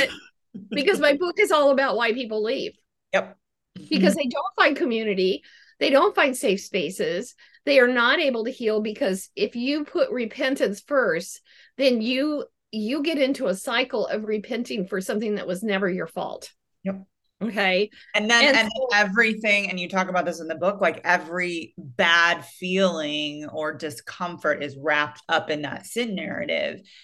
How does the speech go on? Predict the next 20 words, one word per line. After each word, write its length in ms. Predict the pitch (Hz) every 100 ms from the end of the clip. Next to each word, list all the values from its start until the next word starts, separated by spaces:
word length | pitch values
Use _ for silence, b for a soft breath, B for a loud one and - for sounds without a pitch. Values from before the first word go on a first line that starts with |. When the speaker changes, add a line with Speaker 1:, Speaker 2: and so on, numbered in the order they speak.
| b -
Speaker 2:
And 180 | 165
so 340 | 143 180 160 156
it 200 | 151 131
just 200 | 165 -
becomes, 440 | 151 - 160 147 135
"I'm 240 | 151 156
bad, 280 | 156 147 143
I'm 160 | 147
bad, 260 | 147 143 143
I'm 140 | 139
bad, 240 | 143 143 139
I'm 160 | 139
bad, 180 | 139 135
I'm 160 | 135 139
bad," 380 | - 147 139 - B -
in 160 | 185 185
an, 180 | 175 180
a 200 | 180 156 -
definite, 400 | 175 185 190 185
an 260 | 175 160 156